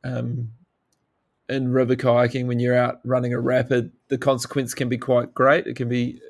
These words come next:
a really dynamic sort of environment that if, if you make a mistake, it can be quite consequential, um, for injury, or worst case, you know, you could, you could pass away on the river.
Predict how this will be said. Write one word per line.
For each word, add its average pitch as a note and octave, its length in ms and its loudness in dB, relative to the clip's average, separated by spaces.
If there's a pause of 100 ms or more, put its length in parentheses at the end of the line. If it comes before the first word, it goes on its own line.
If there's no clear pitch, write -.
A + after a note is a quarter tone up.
(140)
a B2 40 -10
really B2 460 -2 (220)
dynamic B2 460 -2
sort A#2+ 200 -4
of A#2 80 -4
environment A#2+ 600 -2
that A#2+ 140 -4
if, A#2+ 260 -6 (760)
if A#2+ 160 2
you B2 100 2
make A#2+ 240 4
a A#2+ 40 -2
mistake, A#2 540 0
it A#2 120 -8
can A2 180 -8
be A#2+ 540 -2
quite - 280 -4
consequential, A#2+ 840 -10 (240)
um, A#2+ 240 -6
for - 200 -12
injury, A#2+ 420 0
or A#2+ 200 0
worst B2+ 320 0
case, B2 340 -4
you A#2+ 100 -6
know, B2 140 -2
you A#2+ 180 -4
could, A#2 160 -10 (300)
you B2 120 -8
could B2 180 -10
pass A#2 280 -8
away A#2+ 140 -6
on B2 100 -6
the A#2+ 100 -6
river. B2+ 420 2